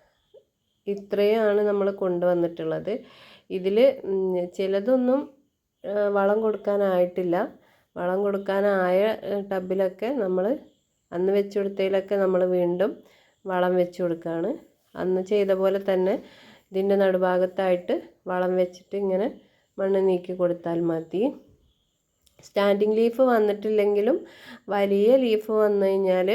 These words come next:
ഏഹ്, നമുക്ക് വളം വെച്ച് കൊടുക്കാം. കൊതുക് വരാതിരിക്കാൻ വേണ്ടിയിട്ട് നമ്മൾ,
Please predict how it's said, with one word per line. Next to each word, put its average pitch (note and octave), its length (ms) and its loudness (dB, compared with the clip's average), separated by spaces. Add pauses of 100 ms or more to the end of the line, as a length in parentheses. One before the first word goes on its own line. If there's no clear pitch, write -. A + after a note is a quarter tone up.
(680)
ഏഹ്, F#3 540 2
നമുക്ക് F#3 360 -2
വളം F#3 340 2 (380)
വെച്ച് F#3 320 -6
കൊടുക്കാം. F3 460 0 (2500)
കൊതുക് G#3 380 0
വരാതിരിക്കാൻ A3+ 680 2
വേണ്ടിയിട്ട് G3+ 480 2
നമ്മൾ, G3 320 2